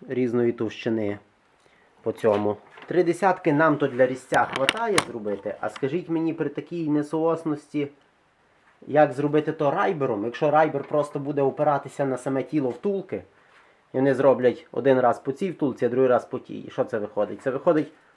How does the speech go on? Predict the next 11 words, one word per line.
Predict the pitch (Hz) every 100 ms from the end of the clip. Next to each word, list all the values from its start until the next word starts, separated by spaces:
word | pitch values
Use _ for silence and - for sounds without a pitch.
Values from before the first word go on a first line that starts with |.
| _
отакий | 135 - 170
страшний | 165 156 - 165
перекос. | 151 127 151 120 101 - - _ _ _ _ _ _ _ _ -
І | 156
потім | 180 175 147
воно | 139 135
клинить | - 233 240 226 185
і | 139
кажуть, | 139 107 110 -
що | 120 110 - 113
моторіст | 120 135 185 -